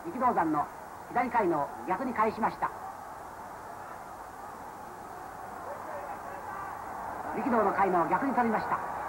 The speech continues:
力道山、これに対して、右肘を上げまして、大きく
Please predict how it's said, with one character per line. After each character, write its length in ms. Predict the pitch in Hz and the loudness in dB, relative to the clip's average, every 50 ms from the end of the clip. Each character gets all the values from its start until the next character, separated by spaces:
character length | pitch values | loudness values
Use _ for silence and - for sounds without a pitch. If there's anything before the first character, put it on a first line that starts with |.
| - - - - - - | -2 -2 -2 -2 -2 0
力 60 | - | 2
道 120 | 226 247 | 4 6
山、 160 | 208 202 175 160 | 6 6 6 6
こ 100 | - 180 | 4 2
れ 80 | 233 254 | 2 2
に 80 | 233 | 4
対 120 | 233 226 208 | 4 4 4
し 60 | - | 2
て、 140 | - - - - - - - - - - - - - - - - - - - - - | 0 -2 -2 -2 -2 -2 -2 -2 -2 -2 -2 -4 -4 -4 -4 -4 -4 -4 -4 -2 0
右 140 | 175 226 277 | 2 2 2
肘 180 | 220 233 247 | 2 4 6
を 40 | 254 | 6
上 80 | 226 208 | 6 8
げ 80 | 220 | 6
ま 100 | 214 208 | 4 4
し 60 | - - | 2 2
て、 100 | - - | 0 2
大 240 | - - - 254 233 | 2 4 6 6 6
き 60 | - | 6
く 160 | - - 339 | 4 2 0